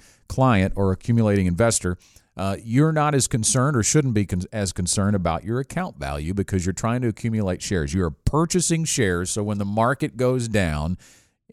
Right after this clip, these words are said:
you are getting more shares for less contribution, less money, right? And then when those shares over time hopefully go up, uh, you've got more shares and possibly a better return. But the opposite is true when you're,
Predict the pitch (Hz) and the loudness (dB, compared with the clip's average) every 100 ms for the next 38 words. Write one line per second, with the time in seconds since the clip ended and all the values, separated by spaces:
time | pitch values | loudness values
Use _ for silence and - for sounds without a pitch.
0 | - - 101 104 104 95 85 107 104 95 | -20 -8 -2 2 2 2 2 2 2 0
1 | 98 120 135 139 - 139 120 71 69 110 | 2 4 4 2 0 2 2 0 -4 -6
2 | - - _ - - 117 110 101 104 104 | -8 -12 _ -6 0 2 2 0 -4 0
3 | 110 113 - - - 107 98 90 85 80 | 0 0 -2 -6 -4 -2 -2 -2 0 0
4 | - 58 90 104 - 90 92 78 60 82 | -4 -6 -2 -2 -4 -4 -4 -4 -6 -6
5 | 98 95 92 95 95 92 98 101 - 104 | -6 -8 -10 -6 -6 -4 -2 -4 -2 -2
6 | 98 92 92 90 - 90 90 90 - - | 0 0 -2 -2 -4 -4 -2 -4 -10 -20
7 | _ 98 - 90 85 82 78 135 214 - | _ -8 -6 -6 -4 -2 0 2 2 -2
8 | - _ - 85 80 98 95 104 78 98 | -18 _ -8 -6 -4 -4 -2 -2 -2 -2
9 | 110 117 107 90 90 90 - 87 - 85 | -2 0 0 0 -2 -4 -2 -2 -2 -2
10 | 85 80 85 80 - 185 85 78 85 - | -2 0 0 -2 0 0 0 -2 -6 -10
11 | - - - - 165 - 113 101 - 127 | -14 -14 -10 2 2 4 0 -2 -2 0
12 | 117 107 104 101 101 | 0 0 0 0 -2